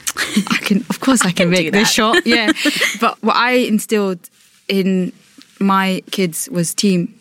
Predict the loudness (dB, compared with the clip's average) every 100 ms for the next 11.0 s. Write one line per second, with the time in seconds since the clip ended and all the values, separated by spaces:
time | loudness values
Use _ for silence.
0 | _ -2 0 2 2 2 2 0 0 2
1 | 2 0 0 0 0 0 0 0 -4 -6
2 | -12 -16 -12 0 2 4 2 2 2 2
3 | 4 2 2 -2 -8 0 2 4 2 4
4 | 2 0 0 2 0 -2 -14 _ _ _
5 | _ -2 0 2 2 4 2 0 _ _
6 | -20 -12 -2 0 2 0 2 0 0 2
7 | 2 2 2 2 2 2 4 4 4 2
8 | 0 2 2 0 0 -2 -2 -2 0 0
9 | 0 0 -2 -4 -12 -18 -4 0 2 0
10 | -2 -2 -2 -2 -2 -2 -2 0 0 -2